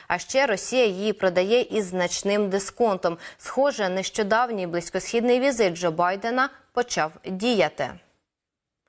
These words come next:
І смертельне Д Т П у Лос-Анджелесі. Сорокарічна жінка за кермом Мерседесу на шаленій швидкості намагалася проскочити перехрестя на червоне світло. Повідомляється про шістьох загиблих, включаючи вагітну жінку,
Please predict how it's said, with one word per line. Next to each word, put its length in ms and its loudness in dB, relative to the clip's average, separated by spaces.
І 80 0
смертельне 520 0
Д 120 -2
Т 120 -2
П 200 0
у 200 -4
Лос-Анджелесі. 880 0
Сорокарічна 680 0
жінка 460 2
за 120 -2
кермом 400 -2
Мерседесу 760 -2
на 220 0
шаленій 460 -2
швидкості 680 0
намагалася 580 2
проскочити 760 0
перехрестя 720 -2
на 200 0
червоне 480 -2
світло. 460 0
Повідомляється 720 2
про 220 0
шістьох 420 -2
загиблих, 600 0
включаючи 580 -2
вагітну 460 -2
жінку, 420 0